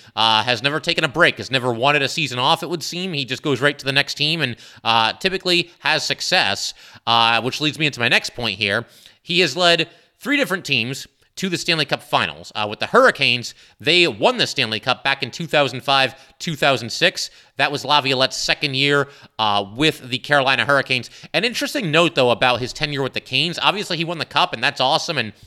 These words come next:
you're Cup champion. Nobody can ever take that away. Uh, he coached them for five years, and that was the only time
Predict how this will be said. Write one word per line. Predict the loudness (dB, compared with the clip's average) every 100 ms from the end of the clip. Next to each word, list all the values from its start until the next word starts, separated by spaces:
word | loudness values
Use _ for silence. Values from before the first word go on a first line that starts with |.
| -16
you're | -10
Cup | -6 -4
champion. | -2 -2 -2
Nobody | -4 -2 -2
can | -2
ever | -4
take | -4 -2
that | -2
away. | 0 2 2 -2 -14 -12 0
Uh, | 4 4
he | 0 -10 -8 -4 -4 -4
coached | -2 0 0 -2
them | 0 0 -2 -10 _ _
for | -8 -8
five | -2 0 2 0
years, | 0 0 0 -4 -8 -10 _ _ _ -2
and | 2 4 2 0
that | -2 0 0 -2
was | -4 -4
the | -6 -6
only | -6 -6 -4 -6
time | -2 2 4 4 2